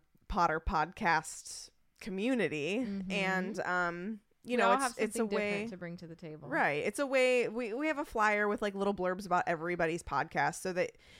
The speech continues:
Speaker 1: you can take that flyer and find the right podcast for you, because some people might really be into Wizard Rock and there's a podcast about that.
Speaker 2: Yeah.
Speaker 1: Or some people might really be into fan fiction and there's a podcast <laughs> about that.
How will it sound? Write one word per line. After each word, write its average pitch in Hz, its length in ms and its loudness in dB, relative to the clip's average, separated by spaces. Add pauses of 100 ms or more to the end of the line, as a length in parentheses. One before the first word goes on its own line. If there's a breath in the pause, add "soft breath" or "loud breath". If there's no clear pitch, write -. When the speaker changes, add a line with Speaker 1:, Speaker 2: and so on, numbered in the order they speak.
(200 loud breath)
Speaker 1:
you 240 140 0
can 262 200 0
take 208 380 0
that 180 360 4
flyer 160 560 2
and 175 260 -2
find 170 320 -2
the 160 60 -2
right 151 180 2
podcast - 460 -2
for 151 100 -4
you, 98 200 -6
because 190 260 -6
some 214 160 -2
people 214 260 -2
might 208 200 0
really 190 260 2
be 208 120 -4
into 214 200 -4
Wizard 220 340 -2
Rock 131 240 2
and 202 100 -4
there's 240 160 -2
a 294 40 -4
podcast 247 480 0
about 165 260 2
that. 147 220 4
Speaker 2:
Yeah. 180 140 0
Speaker 1:
Or 202 60 2
some 180 200 -4
people 233 240 -4
might 233 200 -2
really 180 220 0
be 220 140 -6
into 240 180 -4
fan 254 260 -4
fiction 156 380 -4
and 160 120 -2
there's 285 180 -2
a - 40 -6
podcast - 520 0
<laughs> - 0 -
about 214 320 -2
that. 151 220 -2